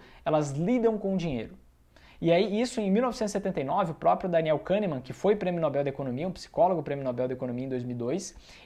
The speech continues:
ele apresentou, mostrou vários vieses cognitivos que a gente sofre, né?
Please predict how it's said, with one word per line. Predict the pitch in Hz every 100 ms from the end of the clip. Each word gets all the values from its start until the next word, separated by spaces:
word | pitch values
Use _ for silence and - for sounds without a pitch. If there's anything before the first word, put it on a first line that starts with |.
| _
ele | 160 175 220 220 190 - -
apresentou, | 165 196 190 165 190
mostrou | 226 175 - 202
vários | 175 226 196
vieses | 180 156 190 202
cognitivos | - 180 170 151 - 190 160 - - - -
que | 165
a | 156
gente | 143 170 165 190 190 185 180 170 - - -
sofre, | - 190 202 156 131
né? | 160